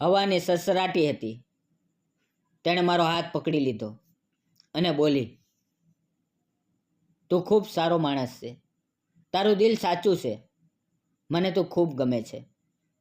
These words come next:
બીજો કોઈ હોત તો કદાચ ખરાબ વર્તન કરત, પણ તે ક્યારેય એવું ન કર્યું.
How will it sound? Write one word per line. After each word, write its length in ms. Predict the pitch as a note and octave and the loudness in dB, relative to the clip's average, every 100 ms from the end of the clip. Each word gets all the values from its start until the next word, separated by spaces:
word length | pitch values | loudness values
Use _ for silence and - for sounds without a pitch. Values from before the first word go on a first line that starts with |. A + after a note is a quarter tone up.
| _ _ _ _ _ _ | _ _ _ _ _ _
બીજો 280 | E3 F#3 A3 | 0 2 2
કોઈ 180 | A3+ A3+ | 4 4
હોત 260 | F#3 F#3 - - _ _ _ _ _ _ | 6 2 0 -8 _ _ _ _ _ _
તો 100 | F3+ | -2
કદાચ 300 | F3+ F#3 G3 - | 0 0 0 -2
ખરાબ 320 | - F3 F3+ | -2 0 2
વર્તન 320 | E3 E3+ E3+ D3+ | 0 0 -2 0
કરત, 360 | C#3 B2+ - _ _ _ _ _ _ _ _ _ _ _ - | -2 -2 -4 _ _ _ _ _ _ _ _ _ _ _ -4
પણ 160 | E3+ | -2
તે 140 | E3 E3 | 2 0
ક્યારેય 420 | E3 E3 F3+ E3 | 2 0 4 4
એવું 220 | D#3+ D3+ | 4 4
ન 120 | C3+ | 2
કર્યું. 500 | B2+ A#2 G#2+ B2 - | -2 -4 -4 -8 -18